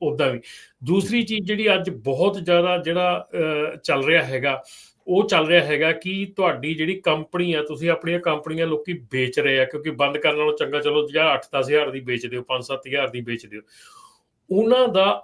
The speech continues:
ਅਸਲ ਪ੍ਰੋਸੈਸ ਕਰਕੇ ਵੇਚਣਾ ਜ਼ਰੂਰੀ ਹੈਗਾ। ਉਹ ਕੰਪਨੀਆਂ ਜਿਹੜੀਆਂ ਬਿਨਾਂ ਪ੍ਰੋਸੈਸ ਤੋਂ ਵੈਸੇ ਹੀ ਉਹਨਾਂ ਦੇ, ਅਹ, ਦੋ ਪੇਪਰ ਸਾਈਨ ਕੀਤੇ, ਪੈਸੇ ਫੜੇ ਤੇ ਗੱਲ ਮੁੱਕ ਗਈ। ਏਦਾਂ ਨਹੀਂ ਹੁੰਦਾ।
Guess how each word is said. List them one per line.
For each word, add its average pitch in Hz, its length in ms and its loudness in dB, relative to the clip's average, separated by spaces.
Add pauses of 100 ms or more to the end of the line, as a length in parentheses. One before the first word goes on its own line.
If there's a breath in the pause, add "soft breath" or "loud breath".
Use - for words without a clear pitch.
ਅਸਲ 202 300 0
ਪ੍ਰੋਸੈਸ 180 560 0
ਕਰਕੇ 196 360 0
ਵੇਚਣਾ 160 460 -6
ਜ਼ਰੂਰੀ 135 480 -6
ਹੈਗਾ। 117 320 -4
ਉਹ 180 200 -2
ਕੰਪਨੀਆਂ 165 440 0
ਜਿਹੜੀਆਂ 160 280 -2
ਬਿਨਾਂ 135 420 2
ਪ੍ਰੋਸੈਸ 160 460 0
ਤੋਂ 175 200 -2
ਵੈਸੇ 127 300 4
ਹੀ 165 60 2
ਉਹਨਾਂ 165 280 0
ਦੇ, 170 180 0 (340 loud breath)
ਅਹ, 139 280 6
ਦੋ 151 180 4
ਪੇਪਰ 160 320 0
ਸਾਈਨ 147 300 -4
ਕੀਤੇ, 139 320 4
ਪੈਸੇ 135 280 2
ਫੜੇ 143 300 2
ਤੇ 147 80 -4
ਗੱਲ 127 380 -2
ਮੁੱਕ 120 260 -6
ਗਈ। 113 120 -18 (140)
ਏਦਾਂ 165 260 2
ਨਹੀਂ 143 100 -4
ਹੁੰਦਾ। 107 300 -10